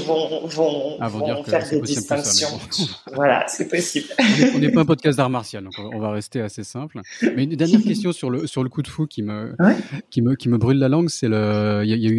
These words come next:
Speaker 2: eu pas mal de débats, non ? Et même avec le développement du, euh, du M M A, de ce type, euh, on, on a vu passer des vidéos avec des, des, euh, même un Chinois qui faisait du M M A, je crois, qui, qui cassait un peu la gueule aux, aux vieux maîtres, euh, de kung-fu.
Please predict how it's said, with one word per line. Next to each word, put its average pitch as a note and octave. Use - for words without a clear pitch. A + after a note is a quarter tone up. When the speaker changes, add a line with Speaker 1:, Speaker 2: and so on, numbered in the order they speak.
Speaker 2:
eu A#2
pas C3+
mal C#3+
de A#2+
débats, B2
non ? D3+
Et B2+
même G#2+
avec G#2
le A2
développement G#2+
du, G2+
euh, G2+
du G2
M G#2
M G#2+
A, A2+
de G2+
ce -
type, -
euh, G2+
on, G2+
on A2
a G#2
vu G2+
passer G#2+
des G#2
vidéos G#2
avec G2+
des, -
des, G2
euh, G2
même G2+
un G2+
Chinois B2+
qui A#2
faisait G#2
du G2+
M G#2
M A2+
A, B2+
je -
crois, G#2
qui, -
qui -
cassait A2
un A2+
peu G#2+
la G#2
gueule A2
aux, F#2+
aux G2+
vieux G2+
maîtres, A2+
euh, G2
de G2
kung-fu. B2